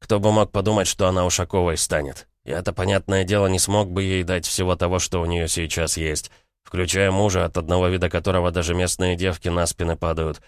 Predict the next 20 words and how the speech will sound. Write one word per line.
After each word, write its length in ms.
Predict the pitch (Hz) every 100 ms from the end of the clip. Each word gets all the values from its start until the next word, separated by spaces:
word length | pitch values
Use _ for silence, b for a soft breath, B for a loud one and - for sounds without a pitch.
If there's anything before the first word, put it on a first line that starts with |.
| b -
и 80 | 80
у 80 |
них 220 | 85 95 95
ноги 300 | 98 104 87
сами 280 | - 95
собой 380 | 90 - 82 98
раздвигаются». 840 | 92 80 82 82 82 80 71 - 62 _ _ _ _ _ _ _
«Он 180 | 113 135
её 300 | 139 135 143
любит, 320 | 139 135 113
в 40 | 101
отличие 600 | 90 95 90 90 90 87
от 80 |
тебя, 400 | - 92 92 92
и 120 | 80 87
это 280 | 110 117
главное, 440 | 101 110 107 98 92
что 220 | - 90
приобрела 460 | 90 87 87 87 87
Люся». 400 | 85 76 76